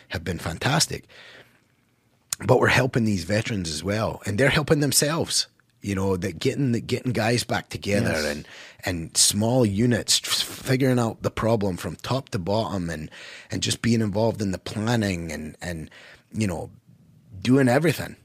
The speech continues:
Speaker 1: Like I said, the whole spectrum of, of planning this stuff out and hopping on a plane and, and being somewhere in a
Speaker 2: Yes.
Speaker 1: few hours and, and really,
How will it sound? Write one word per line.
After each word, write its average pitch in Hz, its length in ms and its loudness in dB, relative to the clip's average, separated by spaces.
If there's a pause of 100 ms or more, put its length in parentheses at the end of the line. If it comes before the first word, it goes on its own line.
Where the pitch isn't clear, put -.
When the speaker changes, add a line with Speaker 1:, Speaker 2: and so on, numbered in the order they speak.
(280)
Speaker 1:
Like 110 200 -4
I 113 40 -4
said, 113 240 4
the 87 140 -2
whole 131 240 0
spectrum 117 640 0
of, 85 260 -8
of - 220 -12
planning 107 360 0
this 107 140 0
stuff - 300 0
out 104 200 0
and 82 120 -10
hopping 123 320 -4
on 113 160 -2
a - 20 -4
plane 107 400 -4
and, 76 240 -10 (300)
and 76 200 -6
being 113 240 2
somewhere 101 460 2
in 90 80 -2
a 82 40 -2
Speaker 2:
Yes. 113 100 -4
Speaker 1:
few 110 200 0
hours 101 460 2
and, 85 240 -6
and 87 480 -8
really, 120 400 4